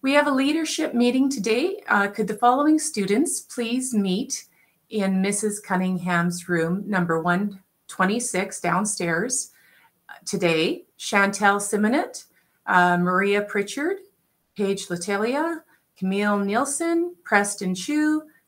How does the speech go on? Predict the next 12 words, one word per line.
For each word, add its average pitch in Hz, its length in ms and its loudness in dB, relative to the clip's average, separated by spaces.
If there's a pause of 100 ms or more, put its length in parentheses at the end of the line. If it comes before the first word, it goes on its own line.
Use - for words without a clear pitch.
Tessa 214 480 -2 (540)
Persons, 330 720 0 (240)
Des 190 320 0
Hewson, 302 560 0 (520)
uh, 180 180 0
Faith 190 400 -2
Bell, 269 560 4
Avery 196 340 0
Murphy 190 400 -2
Forrest, 311 680 0 (420)
Johanna 202 400 0
Garrett, 277 500 2